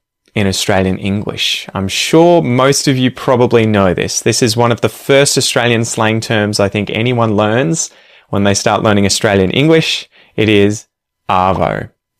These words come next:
"Yeah, I might do it the Savo. I've got some mates coming over the Savo. Did you want to come over and have some beers too?"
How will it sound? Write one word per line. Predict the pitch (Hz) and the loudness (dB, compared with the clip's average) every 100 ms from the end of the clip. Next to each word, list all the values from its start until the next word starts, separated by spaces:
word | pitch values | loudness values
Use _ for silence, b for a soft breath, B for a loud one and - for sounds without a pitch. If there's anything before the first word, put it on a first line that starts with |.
| - | 0
"Yeah, | 180 185 180 | 2 4 4
I | 175 | 2
might | 175 165 | 2 2
do | 160 | 2
it | 139 | 2
the | 139 | 0
Savo. | - 107 110 117 - - _ _ _ - | 0 0 0 0 -2 -6 _ _ _ -4
I've | 143 | -2
got | 160 | 0
some | - 131 | 0 0
mates | 135 143 | 0 -2
coming | - 131 120 | -2 0 0
over | 107 107 | 0 0
the | 101 | 0
Savo. | - 107 104 110 104 113 - | 0 0 0 0 0 -2 -4
Did | 101 | -2
you | 120 | 0
want | 117 117 | 0 0
to | |
come | 123 | 0
over | 117 117 110 | 0 2 0
and | |
have | 113 104 | -2 -2
some | 113 104 | -2 2
beers | 110 98 | 2 0
too?" | - 123 151 | 0 2 2